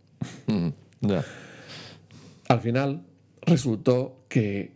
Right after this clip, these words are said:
Speaker 2: estaba poniendo la contraseña que no era, porque la, en
Speaker 1: Mm.
Speaker 2: otra nota tenía <laughs> eso apuntado.
Speaker 1: La, la que era.
Speaker 2: La correcta, la tenía en otra nota, la puse y se abrió. Digo, "Uf", re-, <laughs> respiré aliviado.
Speaker 1: <laughs> Ya, ya,
Speaker 2: Entonces,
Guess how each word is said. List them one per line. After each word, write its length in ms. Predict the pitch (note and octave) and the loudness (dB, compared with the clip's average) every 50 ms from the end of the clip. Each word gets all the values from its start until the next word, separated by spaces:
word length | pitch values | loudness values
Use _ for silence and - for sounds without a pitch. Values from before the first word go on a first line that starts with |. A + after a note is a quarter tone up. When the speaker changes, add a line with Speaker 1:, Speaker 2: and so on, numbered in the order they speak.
| - - | -8 0
Speaker 2:
estaba 300 | - A#2+ B2 B2+ A2 A#2+ - | 0 2 2 4 0 2 0
poniendo 240 | A#2+ A2+ A2 A2 A2+ | 0 -2 0 0 -2
la 80 | A2 | -2
contraseña 400 | G2+ A2 F2+ G2+ G#2 A2 A2 G#2+ | -2 -4 -4 -4 -2 -2 -2 0
que 100 | G#2 G2+ | 0 0
no 120 | G2+ A2 A2 | 0 2 0
era, 260 | A2 A#2 A#2 C#3 - | 0 0 -2 -4 -2
porque 280 | - G2+ - - - F#2 | -2 -2 0 0 0 0
la, 120 | F#2+ - - | 0 0 0
en 100 | A2+ G#2 | 2 4
Speaker 1:
Mm. 40 | A#2 | 4
Speaker 2:
otra 200 | - E2+ A#2+ G#2+ | 4 4 2 0
nota 240 | A2 A2+ A#2 B2 E3+ | 0 0 0 0 0
tenía 320 | C#3+ - - C3 B2 - - - | 0 2 4 2 2 2 -2 -12
<laughs> 120 | - - | -10 -2
eso 220 | - - B2 B2+ D3 | 0 0 2 2 0
apuntado. 460 | B2+ B2 B2 A2+ A2 - - - F#2+ | 0 0 -2 -2 -2 -2 0 2 2
Speaker 1:
La, 140 | F#2+ F2+ E2 | 2 2 2
la 220 | F2 F#2+ G2 F#2 | 0 0 0 0
que 160 | - G2+ G2+ | 0 0 0
era. 220 | G2 F2+ E2+ E2+ - - - - | 2 0 0 -2 -4 -6 0 4
Speaker 2:
La 140 | C3 A#2+ A2+ | 4 4 4
correcta, 540 | - G#2+ A2 B2 A#2+ B2+ - A#2+ A#2+ B2 - - - | 2 -2 0 0 -2 0 -2 -2 -2 -2 -6 -6 0
la 100 | - A#2+ | 0 0
tenía 200 | A#2+ A2+ A2 A2+ | 0 2 0 0
en 80 | A2 A2+ | 0 0
otra 200 | A#2 A#2 A#2+ A#2 | 0 0 0 0
nota, 400 | A2+ A2+ A2+ A#2+ - A#2 A#2 - - | 0 -2 -2 -2 -2 -2 -2 -4 -6
la 200 | C3 G#2+ F#2 - | -6 -6 -4 0
puse 440 | - B2 A#2+ A#2+ - A#2 A#2 A#2+ A#2+ - - - - - | 2 2 2 4 2 0 0 0 -2 -8 -18 -14 -4 -2
y 80 | - | -2
se 100 | - - | 0 0
abrió. 320 | F2+ E2 D2+ D2+ E2+ - - - | 0 0 0 -2 -2 -4 -8 -12
Digo, 200 | - - - - _ - - - - - - - - - - - - - - - - | -14 -14 -14 -18 _ -20 -20 -16 -14 -14 -14 -14 -16 -18 -20 -20 -20 -20 -10 0 4
"Uf", 180 | - B2+ B2+ - - - - - | 6 6 6 4 -4 -14 -10 -2
re-, 200 | - A#2+ A#2+ A#2+ - | 0 0 0 0 2
<laughs> 180 | C#3 B2+ B2+ C#3 | 0 0 2 2
respiré 540 | C3 A#2+ - - - G3+ B2 A2+ A#2 A#2+ | 0 0 2 2 2 4 4 2 2 2
aliviado. 600 | B2+ B2+ A#2+ B2 A#2+ A2+ A#2 A#2+ B2 A#2+ B2+ D#3 F3 - | 0 2 2 0 2 2 2 2 2 0 0 0 0 0
Speaker 1:
<laughs> 40 | - G#2 - - - - - - - - - - - - _ _ - - - - - _ - - - - - - - - - - - - - - - - | 0 0 0 0 -2 -2 -2 -2 -4 -6 -6 -10 -20 -20 _ _ -20 -20 -20 -20 -20 _ -20 -20 -20 -20 -16 -12 -10 -8 -8 -8 -8 -10 -10 -10 -4 0
Ya, 220 | A2 G2 F#2+ F#2 | 2 4 4 6
ya, 40 | F#2 F#2 F#2+ | 6 6 6
Speaker 2:
Entonces, 80 | - | 4